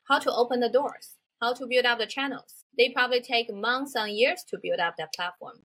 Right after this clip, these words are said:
While we could have it ready, benefit all this, like, founder within our portfolio, and also make it easy for them to quickly get market validation. Even sometimes we talk to founder, you know, for early stage founder, they could either choose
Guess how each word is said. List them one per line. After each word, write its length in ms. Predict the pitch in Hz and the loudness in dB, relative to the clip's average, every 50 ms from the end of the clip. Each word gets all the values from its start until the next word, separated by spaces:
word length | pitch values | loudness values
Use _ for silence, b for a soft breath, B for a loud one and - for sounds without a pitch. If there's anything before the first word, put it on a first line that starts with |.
| _ _ _ | _ _ _
While 260 | 214 220 233 254 247 | 0 2 2 4 2
we 120 | 262 277 269 | 0 -2 -4
could 140 | - 269 | -8 -8
have 220 | 254 - 240 247 240 | -2 -2 0 0 0
it 120 | 214 180 165 | -2 -2 -4
ready, 400 | 190 214 247 226 - - - _ _ _ _ _ _ _ | -4 -4 -4 -6 -8 -12 -14 _ _ _ _ _ _ _
benefit 460 | - 220 233 240 240 233 - 202 190 185 180 170 - _ _ _ _ _ | -2 -2 0 0 -4 -4 -4 -4 -4 -6 -10 -14 -18 _ _ _ _ _
all 240 | - 208 226 233 233 | 0 2 4 4 4
this, 220 | 226 220 214 - - | 4 2 -2 -2 -4
like, 240 | 185 175 170 - _ | -4 -4 -4 -4 _
founder 300 | 202 196 196 190 180 175 | -4 -4 -2 -2 -2 -2
within 320 | 180 175 170 - 175 170 | -2 -2 -4 -4 -8 -6
our 160 | 165 165 165 - | -6 -6 -6 -6
portfolio, 440 | 170 160 - - 208 208 185 - - - - | -8 -8 -4 -4 -2 -2 -2 -4 -10 -10 -10
and 100 | 185 202 | -6 -2
also 200 | 208 240 277 269 | -2 -2 0 -2
make 240 | 247 233 233 233 - | -2 -2 -2 0 0
it 40 | 247 | -2
easy 360 | 226 226 269 269 - 269 226 - | -2 -2 -6 -4 -2 -2 -2 0
for 140 | 202 185 | -2 -4
them 280 | 180 - 202 214 196 185 | -2 0 -2 -2 -4 -6
to 100 | - 185 | -12 -16
quickly 380 | - - - 277 285 - 240 208 | -16 -6 -6 -6 -2 0 -2 2
get 280 | - 226 247 277 269 - | 2 2 2 2 0 -2
market 320 | 180 175 175 - 185 170 | -4 -6 -4 -4 -6 -6
validation. 500 | 165 156 160 151 156 - - - - - - _ _ _ _ _ _ | -6 -8 -8 -10 -14 -18 -14 -12 -12 -12 -12 _ _ _ _ _ _
Even 380 | - 294 - 339 330 330 - - _ | -6 -2 0 0 0 0 -4 -12 _
sometimes 460 | - - - 269 277 285 277 269 254 247 | -12 -2 -2 0 0 0 0 0 2 2
we 80 | 240 | 2
talk 240 | 240 254 220 226 - | 2 2 0 0 -2
to 120 | - 208 | -6 -6
founder, 340 | 202 - 202 196 196 190 175 180 | -2 0 0 0 0 0 -2 -2
you 120 | 180 185 | -2 -4
know, 300 | 185 180 180 180 175 - _ _ _ | -4 -4 -4 -6 -6 -12 _ _ _
for 180 | _ - 202 185 | _ -6 -2 2
early 140 | 220 226 247 | 2 2 4
stage 240 | 247 247 233 233 | 4 2 2 2
founder, 380 | - 214 202 202 208 196 190 190 - - _ _ | 2 2 2 2 2 0 -2 -2 -4 -8 _ _
they 120 | 240 262 | 2 2
could 160 | 254 262 254 214 | 4 0 -2 -2
either 260 | 247 254 247 247 240 | -2 0 2 0 0
choose 400 | 240 - - 233 226 226 - | 0 -2 -2 -2 -2 -2 -4